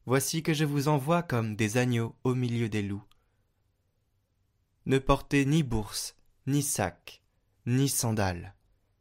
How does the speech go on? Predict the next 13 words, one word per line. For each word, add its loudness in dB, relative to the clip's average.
et 6
ne 2
saluez 2
personne 0
en -2
chemin. -4
Mais 6
dans 4
toute -2
maison 2
où -4
vous -4
entrerez, -2